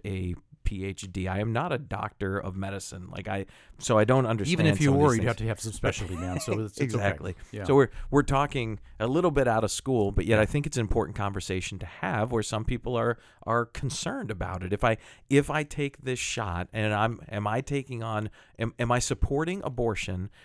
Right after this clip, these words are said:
Speaker 1: by using a shot that came from stem cells of,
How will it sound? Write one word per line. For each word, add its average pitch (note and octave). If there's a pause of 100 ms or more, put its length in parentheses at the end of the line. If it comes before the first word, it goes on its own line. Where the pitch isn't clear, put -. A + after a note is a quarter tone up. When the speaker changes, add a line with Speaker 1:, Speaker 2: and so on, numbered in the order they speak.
(140)
Speaker 1:
by G#2+
using C#3
a G#2+
shot G#2
that G#2+
came B2+
from G2
stem G2
cells F#2+
of, G2